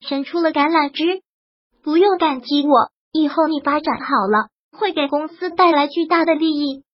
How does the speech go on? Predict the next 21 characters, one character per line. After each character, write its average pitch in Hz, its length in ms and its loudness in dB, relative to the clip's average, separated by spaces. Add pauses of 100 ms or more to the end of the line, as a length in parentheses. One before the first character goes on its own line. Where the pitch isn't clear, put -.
(120)
说 359 240 2
不 330 140 -4
定 311 260 -4
以 214 100 -6
后 302 240 0
我 269 100 2
要 247 200 0
感 226 220 -4
谢 302 260 -2
你 254 220 -4
呢。” 226 240 0 (640)
这 381 160 4
是 349 160 -4
双 320 240 -2
赢 285 160 -2
的 330 80 0
事 339 60 -6 (200)
情。 226 320 -6 (520)
萧 339 260 -2
九 349 140 0 (100)
笑 - 180 -2